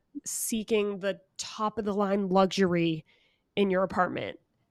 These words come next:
Like, I feel like social media, I don't know if you agree with me, but makes, like, apartments look so unrealistic. Like, you see the girl with the floor to ceiling windows, high rise in New York, and it's like, you think that that is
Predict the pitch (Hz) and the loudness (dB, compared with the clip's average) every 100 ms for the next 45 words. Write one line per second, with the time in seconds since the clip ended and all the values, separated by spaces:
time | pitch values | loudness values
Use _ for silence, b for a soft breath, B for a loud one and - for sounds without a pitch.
0 | _ _ 214 233 240 - 349 381 - 285 | _ _ 0 2 2 2 2 2 4 2
1 | 302 233 208 233 240 247 - 233 269 254 | 2 2 2 4 4 4 2 2 2 2
2 | 240 220 190 202 202 202 196 - - 214 | -2 -4 -2 -2 -2 0 0 -2 -6 0
3 | 208 208 - 214 - 190 196 190 196 202 | 0 0 -2 -2 -2 -4 -2 -4 -8 -12
4 | - - - 202 208 214 185 185 175 170 | -12 -16 -10 -4 -2 0 -2 -2 -4 -6
5 | 170 226 233 202 175 202 190 - 220 214 | -4 -4 -4 -6 -6 -8 -6 -8 -6 -4
6 | 202 202 196 - 196 196 196 220 214 202 | -2 -2 -4 -4 -2 -2 -4 -4 -4 -6
7 | b b b - 214 214 220 254 254 240 | b b b -6 0 0 0 0 0 2
8 | 226 285 254 220 202 190 190 196 - - | 2 4 4 4 2 0 -2 -6 -10 -6
9 | 214 254 233 190 180 185 190 196 190 196 | -2 0 2 2 0 -2 -6 -4 -4 0
10 | 220 254 165 - 202 202 - 160 - b | 4 4 2 -4 -6 -6 -2 -2 -4 b
11 | b b b - 202 - 226 226 202 180 | b b b -8 -8 2 2 4 -2 -2
12 | - 185 190 190 180 175 - - | 0 2 2 0 -2 -4 -10 -16